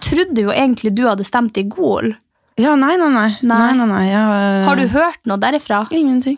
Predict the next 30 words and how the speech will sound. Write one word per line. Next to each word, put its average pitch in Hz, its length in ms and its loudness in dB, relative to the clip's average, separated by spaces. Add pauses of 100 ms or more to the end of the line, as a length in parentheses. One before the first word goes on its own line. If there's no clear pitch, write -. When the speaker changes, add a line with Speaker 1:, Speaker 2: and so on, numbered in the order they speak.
(160)
Speaker 1:
Ingenting? 214 480 -2
Nei, 254 300 0
Speaker 2:
Nei, 262 60 0
Speaker 1:
så 254 100 -4
dem 277 80 2
Speaker 2:
altså, 415 120 0
Speaker 1:
er 240 80 0
venner. 196 400 -6 (680)
Speaker 2:
Ja, - 240 0
jeg 180 180 2
tror 170 220 -2
det. 247 60 2
Altså, 220 200 0
jeg 202 80 2
har 190 140 0
jo 247 40 -2
sett 180 220 -4
noen 180 180 0
artikler 175 380 -4
her 156 160 0
og 156 80 -2
der, 220 240 0
og 190 140 2
det 185 120 0
er 180 120 2
jo 190 100 -2
veldig 175 240 0
rart 151 320 -4
når 170 80 0
sånn 165 220 -2